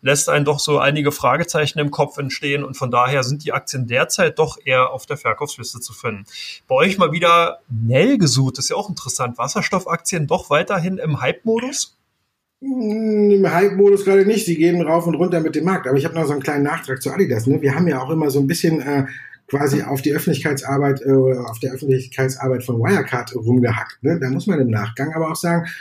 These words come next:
Speaker 2: auch Adidas hat jetzt hier, äh, nicht das beste Bild abgegeben, ne? Du hast ja schon gesagt, mit den ganzen Vermietern und alles, aber da hat man das mal zurückgerudert, dass man gesagt hat, äh, äh, zumindestens bei gewerblichen, äh, Vermietern, äh, kürzen wir oder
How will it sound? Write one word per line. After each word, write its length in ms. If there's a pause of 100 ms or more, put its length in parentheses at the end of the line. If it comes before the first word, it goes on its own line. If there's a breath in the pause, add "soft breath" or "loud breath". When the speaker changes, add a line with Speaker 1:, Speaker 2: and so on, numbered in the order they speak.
(140 loud breath)
Speaker 2:
auch 200
Adidas 380
hat 100
jetzt 220
hier, 280
äh, 240 (120)
nicht 220
das 120
beste 260
Bild 240
abgegeben, 500
ne? 200 (460 loud breath)
Du 200
hast 140
ja 60
schon 120
gesagt, 240
mit 140
den 80
ganzen 260
Vermietern 460
und 120
alles, 300
aber 160
da 140
hat 120
man 120
das 140
mal 100
zurückgerudert, 560
dass 120
man 120
gesagt 320
hat, 240
äh, 240 (580 loud breath)
äh, 80 (120)
zumindestens 520
bei 120
gewerblichen, 640
äh, 340
Vermietern, 580
äh, 400
kürzen 320
wir 140
oder 220